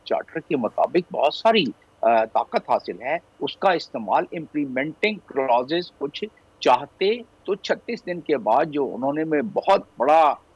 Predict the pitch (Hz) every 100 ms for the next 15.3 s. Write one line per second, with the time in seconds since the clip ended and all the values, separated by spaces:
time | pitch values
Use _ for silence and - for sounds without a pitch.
0 | - 143 _ 123 135 160 - 120 123 123
1 | 101 - 120 - 123 131 143 127 127 147
2 | 190 - _ - 139 135 151 160 - 180
3 | 180 - 151 131 120 160 156 135 143 147
4 | - _ - 143 135 156 151 151 135 -
5 | - 151 151 151 160 160 - _ _ 143
6 | 123 - - 131 147 - 135 151 127 139
7 | 135 - 135 131 127 123 117 135 131 117
8 | 117 123 120 139 131 - 135 160 143 127
9 | 123 123 117 127 127 - 113 180 - 143
10 | 110 113 110 104 139 160 - _ 180 -
11 | 202 175 - 135 165 160 160 151 143 120
12 | 117 165 143 135 160 196 196 - 196 233
13 | 226 175 214 208 - 196 190 175 180 170
14 | 170 170 175 147 143 151 131 143 143 131
15 | 123 101